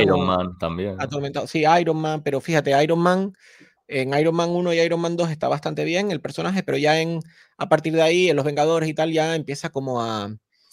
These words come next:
Speaker 2: a sentir sentimiento de culpa por haber sido tan capitalista y tal, y es, es que se, se redime cuando deja de ser tan individualista y tan capitalista y tal, y empieza a sacrificarse por los demás y tal. Me explico, es decir,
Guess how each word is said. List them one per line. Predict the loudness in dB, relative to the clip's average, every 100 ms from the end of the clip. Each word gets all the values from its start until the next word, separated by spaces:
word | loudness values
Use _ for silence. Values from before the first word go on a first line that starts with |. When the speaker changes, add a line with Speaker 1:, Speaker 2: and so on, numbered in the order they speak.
| -20 _ _
Speaker 2:
a | -8 -4 -4 -4 -6 -6 -6 -6
sentir | -6 -4 -4 -4
sentimiento | -6 -4 -2 0
de | 0
culpa | 0 2 0
por | 2 0 2 2 2
haber | 2 0 -2 -4
sido | -6 -4 -4
tan | -2 -2 -2 -4
capitalista | -6 -4 -4 -2 -2 -2 -6
y |
tal, | 0 2
y | 2
es, | 0 -2 -18 _ -6
es | -2
que | -2
se, | -2 -6 _
se | 0 4
redime | 6 6 6 6 4 2 _ _ _ _ _
cuando | -2 2 2
deja | 2 4 2
de | 2
ser | 0 0
tan | 0 0 -2
individualista | -4 -4 -4 -2 -2 -2 -6
y | -4
tan | -4 -4
capitalista | -6 -4 -6 -4 -6 -6 -8
y | -4
tal, | -4 -4 -4
y |
empieza | -8 -10 -12
a |
sacrificarse | -12 -14 -16 -6 -2 -2 -4 -12
por | -10
los | -10
demás | -8 -8
y |
tal. | -10 -10
Me | -8
explico, | -4 0
es | 0
decir, | -2